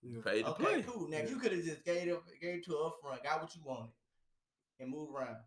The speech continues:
Speaker 1: Yeah. How many dates y'all think y'all need to go on to smash a chick?
Speaker 2: Shoot.
Speaker 1: Like, what's, what's your max date? Like, "Man, look, man, I know this chick got expensive taste. Man, we done went to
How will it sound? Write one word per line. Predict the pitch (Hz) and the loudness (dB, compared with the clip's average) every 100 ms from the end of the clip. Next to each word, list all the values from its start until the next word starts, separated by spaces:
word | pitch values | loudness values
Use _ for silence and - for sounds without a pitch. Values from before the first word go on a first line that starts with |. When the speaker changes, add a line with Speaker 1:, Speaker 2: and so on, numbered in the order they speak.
| _ _ | _ _
Speaker 1:
Yeah. | 110 107 - _ _ _ _ - - - | -14 -14 -16 _ _ _ _ -20 -20 -6
How | 214 | -2
many | 233 | -2
dates | 170 185 175 | -2 -2 -4
y'all | 156 135 | -6 -6
think | 143 127 | -8 -6
y'all | 123 | -6
need | 123 120 | -8 -10
to | |
go | 113 120 | -10 -10
on | 120 | -10
to | 113 | -12
smash | - 117 113 | -14 -14 -14
a | - - | -16 -18
chick? | 120 - _ _ _ - - - - - - - - - _ - - | -18 -20 _ _ _ -20 -18 -16 -16 -16 -18 -18 -18 -20 _ -12 -6
Speaker 2:
Shoot. | - 320 294 269 226 185 151 - _ - | 2 4 4 2 0 -4 -12 -20 _ -4
Speaker 1:
Like, | 123 117 | -2 0
what's, | 135 196 - 123 | 0 -2 -4 -6
what's | 160 208 - | -4 -2 -2
your | 123 107 | -2 -4
max | 117 147 151 - | -4 -4 -4 -8
date? | - 120 135 120 107 | -12 -6 -2 -2 -4
Like, | 107 107 101 _ _ _ _ _ - | -10 -12 -14 _ _ _ _ _ -14
"Man, | 120 123 120 120 | -8 -6 -6 -4
look, | 117 107 - | -4 -6 -10
man, | 107 107 104 101 - | -14 -14 -14 -16 -16
I | 117 | -12
know | 127 117 | -8 -6
this | 117 | -8
chick | - 120 117 | -8 -10 -8
got | 104 98 | -10 -12
expensive | 95 - 139 139 131 - | -16 -12 -10 -8 -10 -8
taste. | 147 139 135 127 - - _ _ _ - | -6 -4 -4 -6 -10 -16 _ _ _ -12
Man, | 123 123 120 120 | -6 -4 -2 -2
we | 135 | 0
done | 139 131 123 | 0 -2 -4
went | 123 117 | -6 -8
to | 117 | -8